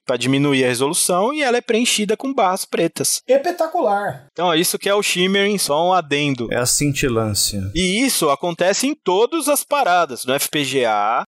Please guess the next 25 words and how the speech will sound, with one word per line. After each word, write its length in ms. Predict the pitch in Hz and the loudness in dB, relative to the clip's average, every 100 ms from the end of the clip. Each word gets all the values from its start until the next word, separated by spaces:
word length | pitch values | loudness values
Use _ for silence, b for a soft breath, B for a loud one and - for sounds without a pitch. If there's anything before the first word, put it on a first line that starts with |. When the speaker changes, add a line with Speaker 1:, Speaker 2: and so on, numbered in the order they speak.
| _ | _
Speaker 1:
no 120 | 170 180 | -2 0
emulador, 720 | 156 147 135 117 117 120 147 | 0 0 0 -2 -2 0 2
se 140 | - | 0
você 240 | 120 - 120 | -2 -2 -2
quiser, 600 | 110 98 110 113 135 190 _ | -6 -2 0 2 0 -4 _
no 320 | 175 185 165 - | 0 2 2 0
console 420 | 180 170 170 156 | -2 0 0 0
real, 400 | 147 143 120 139 | 0 0 2 0
dependendo 440 | 151 - 127 127 | -2 -2 0 2
do 40 | 127 | 0
escalonador 640 | - 131 123 123 117 120 | -2 -2 0 0 0 0
que 80 | - | 0
você 80 | 123 | -2
estiver 320 | - 113 120 | -4 -2 0
usando 400 | 117 110 110 107 | 0 0 0 0
também. 340 | - 120 117 131 | -2 2 2 4
Speaker 3:
Sim, 160 | 165 | 4
Speaker 1:
Então, 200 | - 143 | 4 2
isso 180 | 165 - | 2 2
aí 120 | 143 | 2
Speaker 3:
sim. 40 | 196 | 2
Speaker 1:
não 280 | 208 165 | 2 2
é 180 | 156 226 | 2 2
uma 220 | 254 208 | 2 -2
coisa, 440 | - 156 160 139 | -2 -2 0 0